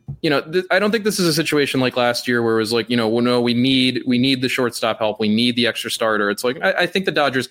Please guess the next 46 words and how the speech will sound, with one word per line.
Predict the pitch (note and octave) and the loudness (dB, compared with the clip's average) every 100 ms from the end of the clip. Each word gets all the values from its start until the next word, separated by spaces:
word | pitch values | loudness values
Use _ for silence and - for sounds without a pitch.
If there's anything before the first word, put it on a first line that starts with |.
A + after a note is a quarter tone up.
| - | -12
could | - C3+ B2+ | -2 -2 -2
be | C3 C3+ | 0 0
forgiven | - C3 C3 B2+ B2+ | 0 -2 0 0 0
for | C3+ | -2
taking | B2+ C3+ C#3 | -4 -4 0
this | C3 | -2
deadline | B2+ C3+ C#3 C3+ | 0 0 2 2
off | C3+ C3+ | 0 0
a | |
little | C#3 C#3+ | 0 0
bit. | D3 C#3+ - - _ | 0 -2 -4 -20 _
I | D3 D3+ | 0 2
am | E3 | 2
just | D3+ D#3 | 0 0
a | |
little | C#3 C3+ | 2 0
surprised, | B2 B2 B2+ B2 A#2+ | -2 -4 0 2 0
especially | - C3+ B2+ C#3 | -2 -2 0 0
in | B2 | 0
the | |
wake | A2+ A#2 A2 | 2 0 0
of | G#2 | -2
not | A2 A2 - | 0 0 -2
getting | A#2 G#2+ | -4 -2
Soto | - A2 A2 G#2+ | 0 0 2 2
and | G#2+ | 2
in, | G#2 G2 - | 0 -2 -6
especially | A2+ A#2+ A#2+ | -4 -4 -2
with | G#2+ | -2
the | - | -2
Padres | - C#3 A#2+ G#2 | 0 0 0 -2
getting | G#2+ G2+ G2 | -2 -4 -2
Soto, | G#2+ G#2 G#2 G2 - _ _ | -2 0 0 -2 -10 _ _
that | B2+ | -2
they | B2+ | 0
didn't | C#3+ B2+ | 2 0
push | - C3 | -2 -2
a | A#2+ | -2
little | A2 D3 F3+ C#3 | 0 2 2 2
harder | B2+ A#2+ A2+ | 0 0 0
to | G#2+ | 0
get | A2 G2+ | -2 -2
something | A2+ G#2 G#2 | -4 -2 0
more | G2+ G#2 | 2 0
done. | G2 G2 G#2 | 0 0 0
But | G#2 G#2+ | 0 -2